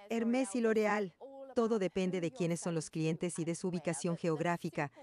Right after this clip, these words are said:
pero los superricos siguen gastando a pesar de los aumentos de precios. Como sabemos, el número de personas que compra artículos de lujo por ostentación,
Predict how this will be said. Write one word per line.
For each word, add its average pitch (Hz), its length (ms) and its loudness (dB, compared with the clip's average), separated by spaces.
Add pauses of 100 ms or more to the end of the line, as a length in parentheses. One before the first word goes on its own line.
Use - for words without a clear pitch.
(360)
pero 175 180 0
los 165 140 0
superricos 202 560 -2
siguen 220 240 2
gastando 190 420 0
a 185 40 0
pesar 190 340 -2
de 196 80 0
los 180 180 -2
aumentos 180 380 0
de 165 100 2
precios. 165 600 -2 (600)
Como 226 280 4
sabemos, 185 720 0 (420)
el 175 160 0
número 226 260 4
de 185 120 2
personas 165 500 -2
que 156 140 -4
compra 160 320 0
artículos 165 500 0
de 160 100 0
lujo 165 300 0
por 151 200 0
ostentación, 147 760 -2